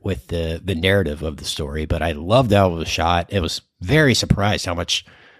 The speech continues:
I liked it and how high it made it on the list at the end of the day, um,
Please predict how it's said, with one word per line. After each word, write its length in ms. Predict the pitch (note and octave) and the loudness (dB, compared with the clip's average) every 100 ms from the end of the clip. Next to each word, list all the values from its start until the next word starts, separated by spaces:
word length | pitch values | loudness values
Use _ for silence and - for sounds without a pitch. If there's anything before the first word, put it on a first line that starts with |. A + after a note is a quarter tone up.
| - | -2
I 120 | G2 | 0
liked 320 | F2 G2 F#2+ | 4 2 2
it 60 | E2 | -4
and 100 | F2+ | -2
how 140 | F2+ | -2
high 200 | D#2+ G2 | 0 0
it 100 | F2+ | 2
made 140 | E2 F#2+ | 2 0
it 80 | D#2+ | 2
on 160 | F2 | 0
the 80 | D2 | 0
list 340 | E2+ E2+ - | 0 0 -2
at 100 | E2 | -8
the 120 | D#2+ E2 | -6 -4
end 100 | D#2 | -4
of 60 | |
the 60 | C#2+ | -4
day, 360 | E2+ E2 D2 _ _ _ - - | -2 -2 -2 _ _ _ -20 -6
um, 300 | E2+ D#2 | -4 -4